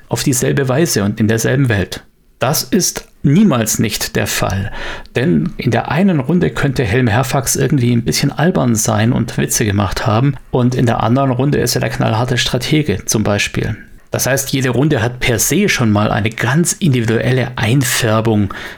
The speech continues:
der Spielrealität. N S Cs haben vielleicht irgendwelche Ticks,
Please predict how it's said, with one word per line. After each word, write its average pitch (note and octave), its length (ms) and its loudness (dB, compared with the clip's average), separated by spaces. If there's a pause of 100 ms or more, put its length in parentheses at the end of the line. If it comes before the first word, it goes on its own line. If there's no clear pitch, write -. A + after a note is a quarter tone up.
(160)
der G2+ 500 0
Spielrealität. A2 1400 -2 (460)
N B2+ 160 2
S B2 260 -2
Cs A#2 320 0
haben A2+ 140 0
vielleicht A2+ 320 -2
irgendwelche B2 400 0
Ticks, - 680 -2